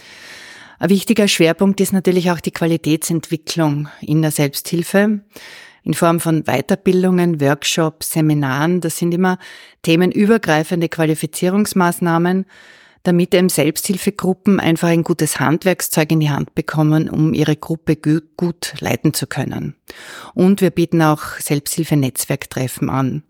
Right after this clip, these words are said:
Es gibt praktische Unterstützung für Selbsthilfegruppen.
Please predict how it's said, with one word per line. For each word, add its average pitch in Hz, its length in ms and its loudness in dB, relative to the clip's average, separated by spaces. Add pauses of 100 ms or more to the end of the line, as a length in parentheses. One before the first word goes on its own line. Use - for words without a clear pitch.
(160)
Es - 240 -4
gibt - 200 -4
praktische 220 500 0
Unterstützung 240 580 0
für 240 100 0
Selbsthilfegruppen. 202 1200 -2